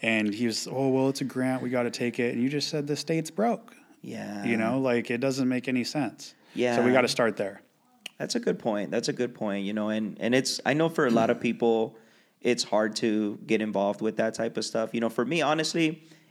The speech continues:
Speaker 2: I'll be one hundred percent honest, you know, and I know we even talked about it. Like, for me, it's very difficult because it's, it's one of those things that for me, like, I, I'd rather just be, like, again, I go back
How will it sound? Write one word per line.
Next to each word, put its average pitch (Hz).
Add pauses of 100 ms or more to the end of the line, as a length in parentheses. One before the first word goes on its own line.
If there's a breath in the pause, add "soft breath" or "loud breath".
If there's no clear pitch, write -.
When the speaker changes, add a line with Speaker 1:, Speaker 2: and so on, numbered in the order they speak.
(140 soft breath)
Speaker 2:
I'll 123
be 135
one 123
hundred 117
percent 107
honest, 98
you 104
know, 98
and 98
I 98
know 104
we 101
even 101
talked 82
about 92
it. 58
Like, 98
for 123
me, 131
it's 120
very 107
difficult 95
because 107
it's, - (600 soft breath)
it's 120
one 170
of 175
those 151
things 135
that 110
for 117
me, 127
like, 110
I, 110 (140)
I'd 110
rather 110
just 107
be, 107 (340)
like, 107
again, 101
I 104
go 110
back 107